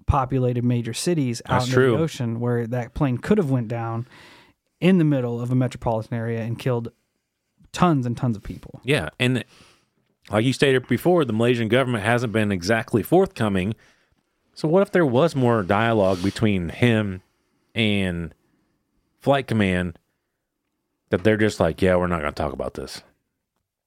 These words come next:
Speaker 2: We're not releasing this shit." I don't know. Then there was another theory that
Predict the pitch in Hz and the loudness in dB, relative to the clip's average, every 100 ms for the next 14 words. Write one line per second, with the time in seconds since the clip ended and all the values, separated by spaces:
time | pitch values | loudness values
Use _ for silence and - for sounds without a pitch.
0 | _ _ _ - 131 120 85 87 82 78 | _ _ _ 0 2 4 2 0 -2 -4
1 | 80 - 76 76 _ _ _ _ _ _ | -6 -2 -2 -4 _ _ _ _ _ _
2 | _ _ _ _ _ - 95 87 71 65 | _ _ _ _ _ -2 0 0 -4 -10
3 | - 101 104 92 101 117 117 98 - 113 | -18 -2 -2 -2 0 2 2 -2 -8 -2
4 | 113 123 127 127 120 110 101 92 76 | 0 0 2 2 2 2 0 -2 -6